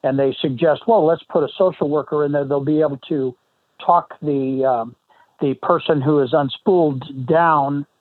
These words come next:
and, and allow the problem to be rectified without any application of force."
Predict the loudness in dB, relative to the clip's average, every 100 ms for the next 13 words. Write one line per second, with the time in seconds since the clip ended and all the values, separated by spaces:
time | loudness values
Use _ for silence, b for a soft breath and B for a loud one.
0 | _ -4 0 2 0 -2 -4 -2 -2 -2
1 | -4 0 2 4 4 2 0 0 0 2
2 | 0 -6 -6 -4 -2 -2 -6 b b b
3 | -2 0 2 0 -2 0 2 2 2 2
4 | 4 2 2 0 -2 -4 -2 -4 -4 -10
5 | -4 -2 -2